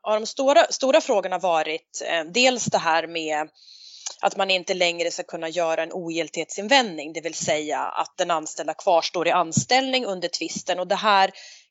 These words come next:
är en särskild reglering för arbetsplatser med färre än femton personer där man inte ska kunna göra det här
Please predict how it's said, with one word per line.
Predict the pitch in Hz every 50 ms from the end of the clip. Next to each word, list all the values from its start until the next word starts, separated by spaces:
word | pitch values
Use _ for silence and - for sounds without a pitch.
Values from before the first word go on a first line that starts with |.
| _ -
är | 185 180 170 165 156 156 165
en | 170 175
särskild | 170 - - 220 190 180 175 - 226 190
reglering | 196 196 180 175 165 160 160 165 156 151
för | - -
arbetsplatser | 160 160 156 151 156 156 - - - 156 - - - 165
med | 156 151
färre | - - - 175 160 156 156 156 160
än | 160
femton | 156 - - 180 160 156 151 - 160 151
personer | 147 170 170 - 254 247 214 180 170 151 151
där | 151 160
man | 160 160 156
inte | 151 151 151 -
ska | - 165
kunna | 160 - 160 156 151
göra | 151 151 151
det | 156
här | 147 147 147